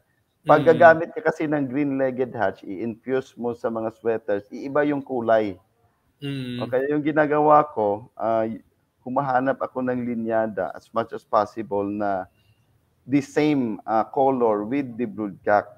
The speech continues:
Speaker 1: Kasi sila yung i-infuse mo eh for your, ah, material. So, ayaw naman natin mabasag yung kulay, yung phenotype mawala.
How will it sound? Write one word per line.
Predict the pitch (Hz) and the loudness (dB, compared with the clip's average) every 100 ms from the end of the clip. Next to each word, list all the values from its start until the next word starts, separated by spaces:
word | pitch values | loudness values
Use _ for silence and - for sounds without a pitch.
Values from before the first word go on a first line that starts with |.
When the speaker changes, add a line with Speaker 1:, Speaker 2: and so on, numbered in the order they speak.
| _ | _
Speaker 1:
Kasi | - 156 - | -6 -6 -4
sila | 165 151 | 0 2
yung | 156 147 | 2 0
i-infuse | 131 131 135 - 135 131 - | -4 -4 -4 -4 -4 -4 -4
mo | 135 | -4
eh | 101 90 - | -4 -6 -4
for | 113 110 | -2 -2
your, | 113 110 110 76 | 0 2 2 2
ah, | 107 104 | 0 0
material. | 104 - 110 98 110 104 80 - | -2 -4 -4 0 2 2 -2 -10
So, | - 117 110 110 - _ _ _ _ - | -4 0 0 -2 -6 _ _ _ _ 4
ayaw | 117 127 131 | 4 8 6
naman | 131 127 127 | 6 2 2
natin | 127 127 127 120 | 0 0 -4 -4
mabasag | 110 113 113 131 113 | 2 2 2 -2 -6
yung | 120 | -8
kulay, | - 139 131 117 104 | -10 -4 -2 -2 -4
yung | 104 104 | -8 -6
phenotype | 117 110 123 - 113 104 - | -6 -4 -6 -2 -2 -2 -4
mawala. | 107 123 131 107 | -2 0 0 -2